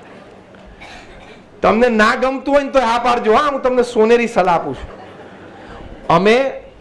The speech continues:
ધારો કે હું વ્યક્તિગત રીતે અમારા સંપ્રદાયના નિયમ પ્રમાણે દર વર્ષે શ્રાવણ મહિનામાં અમે ગ્રહસ્થ હરિભક્તોના ઘરે પધરામણીએ જઈએ. ત્યાં બેસીએ પંદર વીસ મિનિટ, બધી વાતચીત થાય.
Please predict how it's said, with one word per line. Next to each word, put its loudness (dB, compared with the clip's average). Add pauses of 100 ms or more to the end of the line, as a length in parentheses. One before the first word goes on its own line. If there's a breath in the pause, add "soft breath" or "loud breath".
(160)
ધારો 2
કે -2
હું 0 (1000)
વ્યક્તિગત 0
રીતે 0 (600)
અમારા 0
સંપ્રદાયના 0
નિયમ 0
પ્રમાણે 0 (120)
દર 4
વર્ષે -4
શ્રાવણ 0
મહિનામાં -2
અમે 0
ગ્રહસ્થ 0
હરિભક્તોના 0
ઘરે -2
પધરામણીએ -2
જઈએ. -10 (360)
ત્યાં 0
બેસીએ 0
પંદર 0
વીસ -6
મિનિટ, 0
બધી 0
વાતચીત -2
થાય. -10